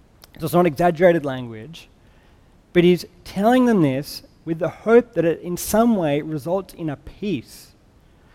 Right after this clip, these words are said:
And I was, like, just pondering on that this week 'cause it just seems so,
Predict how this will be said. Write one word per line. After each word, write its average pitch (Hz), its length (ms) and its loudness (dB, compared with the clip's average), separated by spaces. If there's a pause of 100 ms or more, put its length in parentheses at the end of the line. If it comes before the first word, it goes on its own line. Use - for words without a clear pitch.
(180)
And 185 80 4
I - 20 8
was, 277 80 6
like, 185 140 4
just 185 260 -4
pondering 226 400 4
on 208 60 8
that 180 120 4
this 165 180 -2
week 160 140 4
'cause 165 120 -4
it 165 100 -10
just - 240 -4
seems 170 500 2
so, 165 460 6